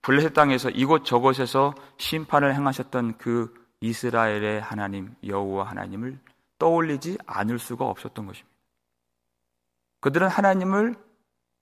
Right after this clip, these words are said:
어느 정도 경험하고서도 대적하고 나온 것이에요. 근데 하늘이 열리고 우레가 발하여지니 정신이 혼미해진 것이죠. 그때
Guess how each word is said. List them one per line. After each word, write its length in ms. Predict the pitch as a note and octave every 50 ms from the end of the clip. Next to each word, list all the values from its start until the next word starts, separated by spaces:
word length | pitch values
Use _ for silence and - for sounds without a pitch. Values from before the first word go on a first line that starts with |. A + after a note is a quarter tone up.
| _ _ _
어느 220 | - A#2 C3+ E3 D#3+
정도 300 | E3+ E3 D#3+ D3+ D#3+ D#3
경험하고서도 1120 | - - A2+ A2+ B2 B2 B2 C3 C3+ C3+ C3+ B2+ C3+ B2+ A#2 G#2+ G#2+ A2 C#3+ F3+ - - - _ _ _ _ _ _ _ _ _ _
대적하고 680 | - - - A2 A2+ - F3 F3+ - - - - F#3 F3+
나온 260 | C3+ F#2+ F#2 F2 F2
것이에요. 300 | E2+ - - - - _ _ _ _ _ _ _ _ _ _ _ _ _ _ _ _ _ _ _ _ _ _ _ _ _ _ _
근데 380 | _ - E3+ E3+ F3+ G3 F#3+ G3
하늘이 380 | G3 - - F#3+ G3 F#3+ F#3 F3+
열리고 320 | F3 E3 E3 D#3 D3+ D#3+
우레가 720 | C3+ B2 C3 C3+ C#3 B2+ C3+ C#3 D#3 D#3+ - - - _ _
발하여지니 760 | - A2+ A#2+ B2 A#2+ A#2+ A2+ - G2+ G2 G2 G2+ G2 F#2+ - - _ _ _ _ _ _ _ _ _ _ _ _ _ _ _ _ _ _ _ _ _
정신이 540 | - - G#2 A2+ B2 C3+ C3+ C3 - C#3+ C3+
혼미해진 460 | B2+ C3+ C#3 C#3+ C#3 C3+ A#2+ A#2 A2
것이죠. 360 | G2+ G2 G2+ G#2+ - - - - _ _ _ _ _ _ _ _ _ _ _ _ _ _
그때 480 | - B2+ B2+ - B2 A2 F#2 - -